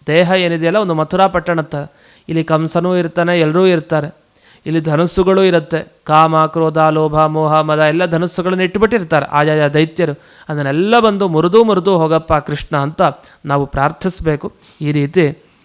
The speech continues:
ಮಥುರೆಗೆ ಬಂದ ಕೃಷ್ಣನ ಸ್ಮರಣೆಯನ್ನು ಮಾಡ್ತಾ ನಮ್ಮ ಎಲ್ಲ ಕಷ್ಟಗಳು ನಿವಾರಣೆಯಾಗಲಿ ಅಂತ ಹೇಳ್ತಾ, ಇಂತಹ ಈ ಜ್ಞಾನ ಸಂಚಿಕೆಯ ಪ್ರಾಯೋಜಕತ್ವವನ್ನು ವಹಿಸಿದವರು ಎಚ್ ವಿ ಸುದರ್ಶನ್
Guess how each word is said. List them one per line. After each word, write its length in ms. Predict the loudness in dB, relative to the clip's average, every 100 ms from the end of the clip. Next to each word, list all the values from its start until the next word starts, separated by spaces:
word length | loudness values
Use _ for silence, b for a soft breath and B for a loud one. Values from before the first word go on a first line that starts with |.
| b b -4
ಮಥುರೆಗೆ 500 | -4 2 2 2 2
ಬಂದ 240 | 0 0
ಕೃಷ್ಣನ 540 | -4 -8 -6 -2 -2 -4
ಸ್ಮರಣೆಯನ್ನು 680 | -8 -4 0 2 2 2
ಮಾಡ್ತಾ 440 | 2 0 2 0 0 -6 _ _ _ _ _ _ _ _ _ _ _ _ _ -4
ನಮ್ಮ 140 | -2
ಎಲ್ಲ 380 | 0 4 4 2 -4 B B -6
ಕಷ್ಟಗಳು 540 | -4 -2 -2 0 0
ನಿವಾರಣೆಯಾಗಲಿ 720 | 2 2 4 4 0 0 -4
ಅಂತ 140 | -6 -6
ಹೇಳ್ತಾ, 440 | -8 -4 -2 -2 -4 b b b
ಇಂತಹ 300 | -10 -4 -2
ಈ 280 | -2 -4 -4 -4
ಜ್ಞಾನ 260 | -2 0 -2 -4 -10
ಸಂಚಿಕೆಯ 560 | -10 -8 -6 -4 -2 -2
ಪ್ರಾಯೋಜಕತ್ವವನ್ನು 1200 | -2 -2 0 0 0 -4 -4 -4 -2 -2 -2 -6 b b b
ವಹಿಸಿದವರು 800 | -6 -4 -6 -4 -2 -2 -4 _ b b b b b b -6
ಎಚ್ 240 | -6 -2
ವಿ 140 | 0 0
ಸುದರ್ಶನ್ 720 | -2 -2 -4 -2 -2 -2